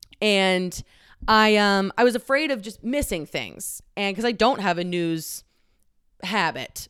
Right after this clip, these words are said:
other than checking his Instagram stories. <laughs> And, uh, I was just nervous about feeling left out, and I came back and I really did not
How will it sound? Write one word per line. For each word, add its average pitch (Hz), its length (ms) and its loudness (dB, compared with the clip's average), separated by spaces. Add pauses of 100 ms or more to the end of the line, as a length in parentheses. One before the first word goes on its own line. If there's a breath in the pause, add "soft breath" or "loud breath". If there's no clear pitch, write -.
other 190 240 0
than 170 300 -4
checking 170 580 -4
his 165 260 -6
Instagram 156 400 -6
stories. 113 460 -8 (200)
<laughs> 277 120 2 (600 loud breath)
And, 240 380 2
uh, 220 180 8
I - 60 2
was 226 100 0
just 226 180 -6
nervous 247 320 0
about 254 200 0
feeling 233 160 -2
left 220 240 -4
out, 185 460 4 (480 soft breath)
and 196 640 0 (460)
I 202 100 2
came 226 240 0
back 196 300 6
and 220 80 2
I 190 40 2
really 208 600 0 (440)
did 202 160 -4
not 180 500 0